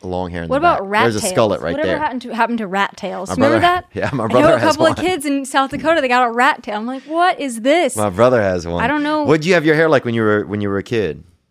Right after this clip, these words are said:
Speaker 2: I mean, nothing creative.
Speaker 1: Yeah?
Speaker 2: Nothing weird.
Speaker 1: Did you do pigtails? Did you do something? What'd
Speaker 2: Yeah,
Speaker 1: you do? Did you
Speaker 2: yeah.
Speaker 1: do barrettes?
Speaker 2: <laughs> Sure.
Speaker 1: You did?
Speaker 2: Yeah. There was just the normal kid stuff. You know,
Speaker 1: Did
Speaker 2: I
Speaker 1: you
Speaker 2: never
Speaker 1: do a headband? You know it?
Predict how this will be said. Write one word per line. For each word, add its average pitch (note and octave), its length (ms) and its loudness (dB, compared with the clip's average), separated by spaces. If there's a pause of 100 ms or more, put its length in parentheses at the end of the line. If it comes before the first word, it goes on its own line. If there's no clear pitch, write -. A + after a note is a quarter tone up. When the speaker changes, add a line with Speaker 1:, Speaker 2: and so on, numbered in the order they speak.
(240)
Speaker 2:
I A3 100 -12
mean, G3+ 380 -12 (640)
nothing C4 340 0
creative. A3+ 600 -2 (160)
Speaker 1:
Yeah? C#3+ 400 2
Speaker 2:
Nothing B3+ 360 -2
weird. A3+ 400 -2
Speaker 1:
Did A2 160 -10
you D3 60 -4
do C3+ 120 2
pigtails? D#3 580 2
Did B2+ 80 -6
you A2 420 -6
do A2+ 40 -4
something? C3 320 -4
What'd C#3 160 -2
Speaker 2:
Yeah, - 140 -2
Speaker 1:
you D#3 120 2
do? F#2 60 -2
Did G2 80 -8
you A2 80 -4 (100)
Speaker 2:
yeah. F2+ 40 -4
Speaker 1:
do A2 60 0
barrettes? G#2+ 720 0
Speaker 2:
<laughs> B3 480 -6 (360)
Sure. A#3+ 440 -4 (140)
Speaker 1:
You G#2+ 100 -2
did? C3+ 200 6
Speaker 2:
Yeah. B3+ 200 0 (360)
There G4+ 180 -2
was - 300 -6 (140)
just D#4 200 -8
the D4+ 80 -2
normal A3+ 340 -2
kid G#3 240 -14
stuff. - 360 -10
You C4 60 -4
know, D4 60 0
Speaker 1:
Did D4 40 0
Speaker 2:
I C#4+ 40 -2
Speaker 1:
you C#4+ 40 -4 (140)
Speaker 2:
never - 0 -
Speaker 1:
do C3+ 100 6
a A2 40 0
headband? B2 680 0
You D3 100 -4
know D#3+ 160 -4
it? - 140 -10